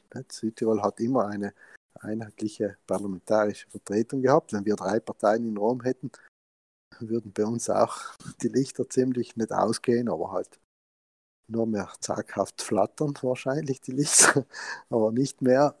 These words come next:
wir hätten nicht mehr das, was wir heute hätten. Wenn man klein ist, kann man si-, sich, es sich nicht leisten,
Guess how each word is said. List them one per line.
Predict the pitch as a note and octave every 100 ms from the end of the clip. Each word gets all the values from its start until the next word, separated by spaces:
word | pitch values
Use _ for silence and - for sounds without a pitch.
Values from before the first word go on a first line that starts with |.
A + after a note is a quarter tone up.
| -
wir | A#2+ A2+
hätten | B2 G#2+
nicht | A2 C#3 -
mehr | C3 C3+ C#3
das, | G#2 G2+ A#2+ - -
was | G#2 A2 -
wir | G#2+
heute | G2 G2+ - A2+ - _ _ _ _ _
hätten. | C#3+ - -
Wenn | G#2+ A2+
man | G#2
klein | - A2+ B2+ D3
ist, | D#3+ - -
kann | A2+
man | C3+
si-, | - - _ _ _ -
sich, | A#2 - - -
es | A2+ -
sich | G#2+ -
nicht | A#2 C3+ -
leisten, | G#2 G2+ A#2+ - D3